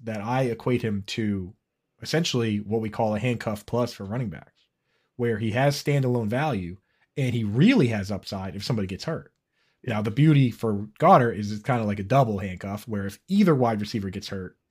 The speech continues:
Speaker 1: now he jumps. But when
Speaker 2: Yeah.
Speaker 1: both those guys were healthy, it was eight targets a game for A J Brown, seven point seven for, uh, Devonta Smith, and five point six for Goddard, which is fine. You can start that,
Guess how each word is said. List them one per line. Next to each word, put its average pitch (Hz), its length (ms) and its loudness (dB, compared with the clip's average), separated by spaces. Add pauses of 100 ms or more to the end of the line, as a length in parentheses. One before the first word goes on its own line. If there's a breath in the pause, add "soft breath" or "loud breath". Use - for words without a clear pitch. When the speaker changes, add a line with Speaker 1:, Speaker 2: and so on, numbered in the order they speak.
Speaker 1:
now 117 200 -4
he 104 120 -2
jumps. 113 420 -4 (300)
But 147 100 2
when 127 140 2
Speaker 2:
Yeah. 104 60 -6
Speaker 1:
both 185 200 4
those 151 180 0
guys 139 220 2
were 101 80 -6
healthy, 147 460 -4 (380)
it 127 160 -2
was 110 420 -2 (120)
eight 202 280 2
targets 196 340 2
a - 20 -2
game 175 220 2
for 175 120 -4
A 147 80 0
J 147 140 2
Brown, 101 420 -4 (140)
seven 180 380 2
point 151 260 -4
seven 123 520 -2
for, 107 600 -2 (400)
uh, 107 60 -10
Devonta 113 300 -2
Smith, 101 440 -6 (100)
and 107 140 -6
five 127 380 0
point 110 240 -4
six - 340 -6
for - 160 -12
Goddard, 92 380 -10
which 151 220 0
is 127 120 -2
fine. 101 480 0
You 123 160 0
can 131 120 -2
start 139 340 -2
that, 208 320 -4